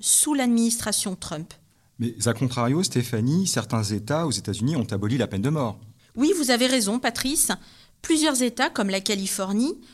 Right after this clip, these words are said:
Speaker 1: ont instauré un moratoire officiel sur les exécutions. D'autres, comme l'Oregon ou la Pennsylvanie, ont maintenu leur moratoire. Quant au Colorado,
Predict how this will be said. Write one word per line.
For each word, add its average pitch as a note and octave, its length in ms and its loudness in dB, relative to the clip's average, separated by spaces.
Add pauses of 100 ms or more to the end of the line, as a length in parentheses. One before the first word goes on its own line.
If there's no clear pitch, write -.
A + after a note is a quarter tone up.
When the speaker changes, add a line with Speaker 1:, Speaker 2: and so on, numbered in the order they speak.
(100)
Speaker 1:
ont A3+ 200 -2
instauré A#3+ 420 0
un C4+ 100 2
moratoire A#3+ 680 0
officiel D#4+ 640 0 (240)
sur - 300 2
les C4+ 200 0
exécutions. A3 680 -4 (520)
D'autres, A#3+ 440 -2 (240)
comme A3 180 4
l'Oregon B3 600 2 (300)
ou C4 100 2
la C4+ 140 2
Pennsylvanie, A3 880 0 (400)
ont A3+ 100 2
maintenu C4+ 400 4
leur E4 160 4
moratoire. A3 800 -2 (580)
Quant E4+ 200 2
au D#4+ 80 2
Colorado, A3+ 760 0